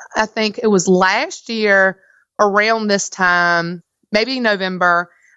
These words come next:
I got a phone call from a family friend. I've known her my whole life. She was actually my G A teacher.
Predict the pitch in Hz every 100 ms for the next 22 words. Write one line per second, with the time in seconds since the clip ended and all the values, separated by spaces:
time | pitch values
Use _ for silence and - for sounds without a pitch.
0 | - 202 196 190 - 294 330 339 214 190
1 | 185 180 190 185 _ _ _ _ 226 208
2 | 208 202 196 196 - 214 208 202 208 240
3 | 294 - 196 190 190 196 185 190 196 208
4 | 202 190 202 202 185 185 196 180 180 233
5 | 226 220 196 202 233 - 180 170 175 190